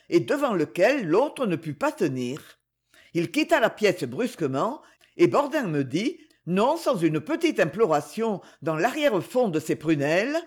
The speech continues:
Il ne répond rien, tu l'as vu.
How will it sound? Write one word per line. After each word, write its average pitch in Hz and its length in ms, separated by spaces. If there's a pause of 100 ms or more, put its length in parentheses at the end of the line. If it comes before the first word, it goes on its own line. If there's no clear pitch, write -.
(1000)
Il 196 120
ne 180 80
répond 254 380
rien, 214 400 (160)
tu 339 140
l'as 247 100
vu. 143 400